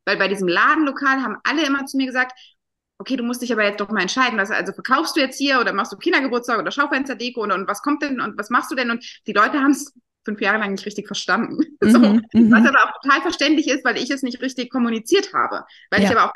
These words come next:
Speaker 1: nicht wusste, darf ich das so alles? Also ich wollte das immer alles und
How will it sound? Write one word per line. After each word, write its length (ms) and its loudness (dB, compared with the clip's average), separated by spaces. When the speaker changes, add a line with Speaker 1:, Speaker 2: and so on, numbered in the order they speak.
Speaker 1:
nicht 180 -10
wusste, 480 -2
darf 280 -2
ich 140 -4
das 220 -4
so 80 0
alles? 300 0
Also 140 -4
ich 140 -6
wollte 300 4
das 160 -2
immer 200 4
alles 280 -2
und 200 -2